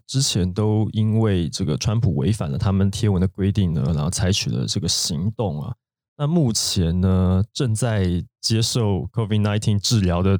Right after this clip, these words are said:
川普呢，他一直啊，在网络上面在讲，就是低估了这个疾病的严重性。但事实上呢，大家都知道新冠肺炎的影响非常的严重，他在美国已经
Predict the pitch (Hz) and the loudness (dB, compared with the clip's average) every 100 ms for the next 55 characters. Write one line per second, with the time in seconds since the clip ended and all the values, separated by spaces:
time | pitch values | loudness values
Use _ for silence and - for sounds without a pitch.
0 | - - 135 156 - 90 87 92 98 107 | -2 -6 -2 -2 0 0 2 2 2 0
1 | 120 165 113 - 76 90 78 - 107 87 | 0 0 -2 -2 -2 0 -2 -2 -2 0
2 | 76 73 - 107 92 113 107 113 104 101 | 0 -2 -4 -4 0 0 0 0 0 0
3 | 95 104 - 95 - 85 101 104 - 135 | 0 -2 -2 -4 -4 -6 -2 -2 -2 -2
4 | 131 120 123 107 87 98 85 - - 85 | 0 0 0 2 0 0 -2 -4 -6 -4
5 | 98 85 76 67 87 - 98 - - - | -2 -2 -2 -4 -4 -4 -4 -2 -2 -4
6 | 127 123 - - 120 98 - 135 95 90 | 0 0 0 0 0 0 0 0 0 2
7 | 92 92 101 101 101 101 - 101 107 - | 2 2 0 -2 0 -2 -2 0 0 0
8 | 98 95 92 98 85 76 101 110 _ - | 0 0 0 0 2 0 -2 -6 _ -8
9 | 92 85 95 - 87 90 92 92 87 82 | -4 -2 0 0 -2 -4 -2 0 0 0
10 | 82 101 - _ _ _ _ 113 113 101 | -2 -2 -4 _ _ _ _ -2 0 2
11 | 64 104 73 98 - 92 92 107 | 0 -4 0 0 2 2 2 2